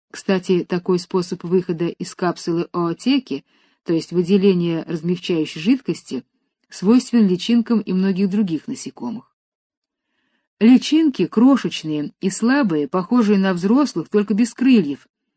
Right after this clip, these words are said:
такие же хищники, как и родители. Правда, поначалу они очень пугливы.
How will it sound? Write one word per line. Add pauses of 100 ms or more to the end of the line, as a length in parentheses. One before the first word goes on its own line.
(220)
такие
же
хищники,
как
и
родители. (800)
Правда,
поначалу
они
очень
пугливы.